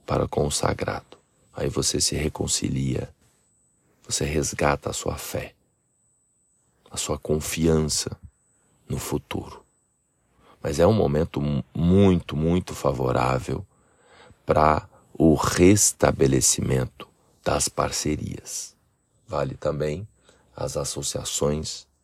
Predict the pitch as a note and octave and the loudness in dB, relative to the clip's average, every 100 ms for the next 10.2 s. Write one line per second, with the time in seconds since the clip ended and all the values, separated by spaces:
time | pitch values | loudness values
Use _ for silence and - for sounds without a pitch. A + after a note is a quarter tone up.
0 | _ _ _ _ - D2 D2 D2 - D2 | _ _ _ _ -4 -2 0 -2 -4 -4
1 | C2+ C2+ - - _ _ _ _ _ _ | -6 -6 -8 -14 _ _ _ _ _ _
2 | _ - - E2 - - - - - - | _ -12 -6 -4 -4 -4 -6 -10 -16 -18
3 | - - _ _ _ _ _ _ _ _ | -20 -20 _ _ _ _ _ _ _ _
4 | _ - - - - - F#2 A2+ - _ | _ -18 -18 -12 -6 2 2 2 -6 _
5 | _ _ _ _ _ - D2+ - C#2+ D#2 | _ _ _ _ _ -12 -10 -8 -6 -4
6 | C#2+ D2 - D2 D2 G#2 G2+ - - - | 0 0 2 6 6 4 -4 -6 -4 -2
7 | D2+ - - E2+ - F#2 G#2 D#2+ D2 D2 | 0 0 2 0 0 2 6 6 6 6
8 | - D2+ D#2 C#2 - B1 - - D2 D2+ | 4 -2 0 0 0 -2 -4 0 0 0
9 | C2+ C#2+ - C2+ - - E2 E2+ - - | -4 -6 -4 -4 -4 4 4 4 -4 -10
10 | - | -10